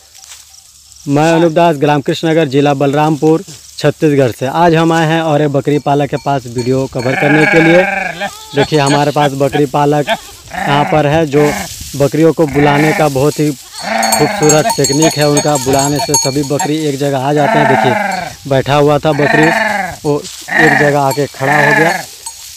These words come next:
आपको हम दिखाने जा रहे हैं, इनका जो टेक्निक है बुलाने का बहुत ही खूबसूरत है। सभी बकरी एक जगह आ जाएंगे इनके बुलाने से।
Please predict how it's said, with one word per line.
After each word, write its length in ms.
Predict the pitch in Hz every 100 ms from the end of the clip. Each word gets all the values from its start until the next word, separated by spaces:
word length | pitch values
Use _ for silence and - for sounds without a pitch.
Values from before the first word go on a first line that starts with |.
| - - -
आपको 220 | 135 214
हम 120 | -
दिखाने 400 | - - 143 156
जा 120 | 147 147
रहे 80 |
हैं, 80 | 160
इनका 200 | 139 147
जो 140 | 139 147
टेक्निक 440 | 143 131 156 160
है 180 | 139 165 - 151
बुलाने 560 | 185 214 226 226 202
का 140 | 175 139
बहुत 300 | 120 139 151
ही 60 |
खूबसूरत 600 | 139 139 120 - 147 147
है। 420 | 147 165 170 214 226 220 202 165 - - - -
सभी 180 | 131
बकरी 360 | 135 139 147 147
एक 160 | 147 135
जगह 260 | 143 143
आ 260 | 147 147 147
जाएंगे 360 | 147 147 143
इनके 840 | 165 - - 175 208 226 226 220 214
बुलाने 320 | 208 135 143
से। 200 | 151